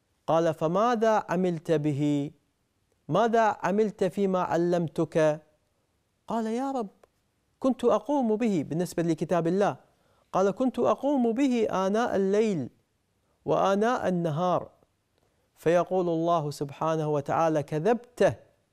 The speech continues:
وتقول الملائكة: كذبت. الملائكة تقول بعد قول الله عز وجل: كذبت، تقول: كذبت.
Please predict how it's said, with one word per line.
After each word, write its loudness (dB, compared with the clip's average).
وتقول 2
الملائكة: 2
كذبت. 0
الملائكة 2
تقول 2
بعد 2
قول 2
الله 2
عز -2
وجل: 2
كذبت، -2
تقول: -2
كذبت. 0